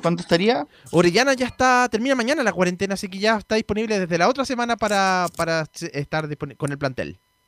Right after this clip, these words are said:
Speaker 2: pa-, para entrenar. Y a lo mejor
Speaker 1: Así es.
Speaker 2: alcanza a jugar contra Melipilla o alcanza, no sé si a jugar, pero por lo menos a, a estar en la banca,
Speaker 1: Sí, el
Speaker 2: eh,
Speaker 1: punto es que ya lo tengan luego, luego ya
Speaker 2: Sí.
Speaker 1: a disposición, porque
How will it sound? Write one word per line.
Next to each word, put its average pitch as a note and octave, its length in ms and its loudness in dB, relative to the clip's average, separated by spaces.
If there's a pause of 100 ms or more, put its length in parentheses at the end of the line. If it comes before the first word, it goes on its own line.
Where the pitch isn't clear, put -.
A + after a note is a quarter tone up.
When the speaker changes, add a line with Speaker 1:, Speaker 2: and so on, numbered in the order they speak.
(380)
Speaker 2:
pa-, D#3+ 160 4
para D#3+ 140 2
entrenar. E3 400 -6 (1120)
Y F#3 80 2
a G3 40 6
lo G#3 40 2
mejor A#3+ 160 4
Speaker 1:
Así B3 80 4
es. G3 60 0
Speaker 2:
alcanza G#3 160 0
a - 20 -14
jugar C4+ 200 2
contra B3+ 240 -4
Melipilla A3+ 420 0
o A3 80 4
alcanza, A3 440 0
no G#3+ 80 -4
sé B3+ 140 -4
si - 80 -4
a A#3+ 60 -4
jugar, A#3 340 2
pero F#3 140 -2
por F#3 140 -4
lo G3 60 -2
menos G#3+ 220 -4
a, G3+ 80 -4 (140)
a F3 80 -8
estar G3 240 -4
en F#3+ 80 -6
la F3+ 100 2
banca, F3 460 0 (340)
Speaker 1:
Sí, C#3 80 -8
el C#3 180 2
Speaker 2:
eh, C3 60 -2
Speaker 1:
punto B2 220 -2
es - 40 -2
que G2 80 0
ya F2 320 2 (180)
lo E2+ 180 -4
tengan F#2 320 -2
luego, G2+ 260 2 (100)
luego F#2+ 240 -4
ya F#2 120 0
Speaker 2:
Sí. - 20 4
Speaker 1:
a F2+ 40 2
disposición, F2+ 540 -6
porque C#2+ 380 -18